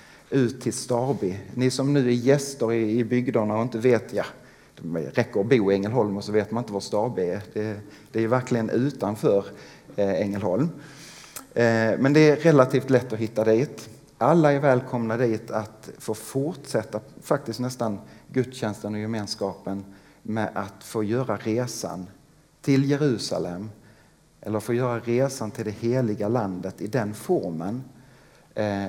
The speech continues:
och så får den hänga ihop med, med gudstjänsten här. Så vi inleder och så har vi möjlighet att få, få fortsätta, eh, gudstjänsten i den formen. Därför jag, tyckte jag det var väldigt passande att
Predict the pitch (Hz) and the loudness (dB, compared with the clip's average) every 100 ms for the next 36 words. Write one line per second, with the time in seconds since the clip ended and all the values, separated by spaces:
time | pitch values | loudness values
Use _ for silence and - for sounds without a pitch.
0 | - 120 120 - 147 120 123 117 117 123 | -4 -4 -2 0 0 0 0 -2 -2 -2
1 | 143 101 - 110 107 101 - - - - | -2 -2 -6 -4 -4 -4 -10 -20 -20 -20
2 | - 113 107 104 123 - - 104 - 107 | -8 -4 -2 -2 -6 -6 -10 -10 -8 -6
3 | 143 - - - - _ - 117 117 - | -4 -6 -8 -12 -20 _ -10 -4 -4 2
4 | 123 165 143 113 117 117 143 - - - | 2 4 4 4 2 2 0 -2 -16 -20
5 | - - _ _ - 104 - - - 113 | -20 -20 _ _ -10 -10 -8 -8 -4 -2
6 | 107 104 107 110 107 117 113 104 101 - | -2 -4 -6 -6 -4 -2 -2 -2 -6 -6
7 | 98 - 110 95 92 - _ _ _ - | -10 -10 -8 -8 -10 -20 _ _ _ -20
8 | - 117 - 120 131 135 - 107 - 104 | -8 -8 -2 -2 -2 -4 -2 -2 -2 -6
9 | 92 90 - - _ - 104 95 107 107 | -6 -8 -20 -20 _ -12 -6 -4 -4 -6
10 | - 98 - 101 104 98 - - - - | -8 -10 -8 -8 -6 -8 -10 -16 -16 -18
11 | - - _ _ _ _ _ - 160 170 | -20 -20 _ _ _ _ _ 0 2 4
12 | 175 170 156 135 - - - 147 - 151 | 6 8 6 4 -6 -16 -2 2 6 6
13 | 139 147 147 - 143 180 - 107 104 104 | 8 6 4 2 0 0 0 0 0 -4
14 | - - - - - 123 120 - - | -8 -20 -20 -20 -8 -4 -4 -6 -20